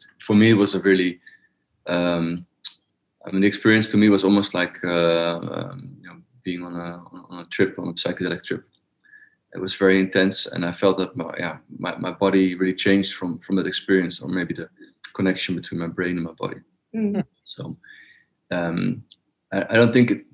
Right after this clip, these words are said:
Speaker 1: really, I think it's really hard to explain, uh, what it's like if you haven't experienced it or if you haven't seen it in, uh, in firsthand.
Speaker 2: Yeah.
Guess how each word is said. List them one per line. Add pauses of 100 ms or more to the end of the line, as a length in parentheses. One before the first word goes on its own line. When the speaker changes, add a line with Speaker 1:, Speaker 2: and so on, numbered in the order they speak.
(100)
Speaker 1:
really, (1400)
I
think
it's
really
hard
to
explain, (420)
uh,
what
it's
like
if
you
haven't
experienced
it
or
if
you
haven't
seen
it
in,
uh,
in
firsthand. (560)
Speaker 2:
Yeah.